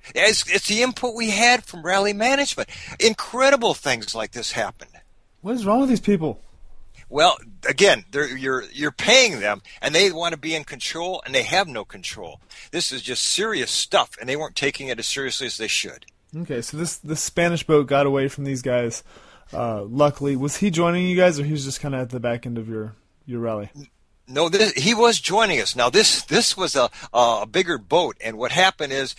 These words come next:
Speaker 1: he got relegated to a smaller group as well, and he shouldn't have been. That's because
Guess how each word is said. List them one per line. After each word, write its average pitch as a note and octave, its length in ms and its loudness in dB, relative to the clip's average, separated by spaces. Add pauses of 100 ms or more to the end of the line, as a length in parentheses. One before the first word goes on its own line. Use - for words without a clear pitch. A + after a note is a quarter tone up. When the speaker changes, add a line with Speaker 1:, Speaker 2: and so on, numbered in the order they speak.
(140)
Speaker 1:
he A3 240 -2
got F#3+ 220 4
relegated C#3+ 640 -2
to C#3+ 220 -6
a B2 60 -6
smaller C3 580 -4
group B2 340 -10
as A2+ 220 -8
well, C#3 200 2
and A2+ 80 -4
he A2+ 80 -4
shouldn't D3+ 380 0
have G#2 240 -4
been. G#2 240 -2
That's A#2 240 -4
because D3+ 460 -2